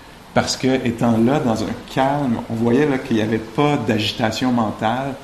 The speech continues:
comme dans mon esprit à moi, il y a. Il n'y avait pas ça. Et là, tout à coup, boum, j'étais plus capable moi-même, de, j'étais plus, euh, très discursif. On venait tous les deux très silencieux, tu sais. Puis là, je disais, « Ah, excuse-moi, je suis en retard. » «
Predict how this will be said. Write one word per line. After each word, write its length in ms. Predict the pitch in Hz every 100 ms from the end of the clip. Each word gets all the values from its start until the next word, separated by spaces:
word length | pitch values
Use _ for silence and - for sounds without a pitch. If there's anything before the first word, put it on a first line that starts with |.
| - -
comme 140 | 110
dans 120 | 110
mon 260 | 113 117 120
esprit 340 | 117 - - 135
à 60 |
moi, 260 | 110 113 120
il 120 | 107
y 20 |
a. 60 | 113 170 - - - - - -
Il 40 |
n'y 80 | 113
avait 140 | 110 117
pas 180 | 127
ça. 260 | 139 180 190 -
Et 20 |
là, 140 | 135
tout 160 | 147 -
à 40 |
coup, 120 | -
boum, 240 | 170 127 214 - - -
j'étais 220 | - -
plus 220 | - -
capable 320 | - 180 185
moi-même, 640 | 143 156 151 156 180 160 135 - - - - - - 104
de, 80 | - -
j'étais 220 | - 117
plus, 480 | 113 - 170 170 151
euh, 140 | 95 - - -
très 300 | - - 147
discursif. 680 | 117 113 - 127 - 143 -
On 60 |
venait 200 | 104 117
tous 200 | 120 -
les 80 | 165
deux 180 | 120 147
très 360 | 151 - 139 143
silencieux, 680 | - - 117 110 - 120 131
tu 80 | 127
sais. 120 | - - - - - - -
Puis 100 | 113
là, 20 |
je 40 | 107
disais, « 160 | 117
Ah, 100 | 165
excuse-moi, 440 | 156 - 127 139 165
je 60 |
suis 100 | -
en 40 | 127
retard. » « 400 | - 139 143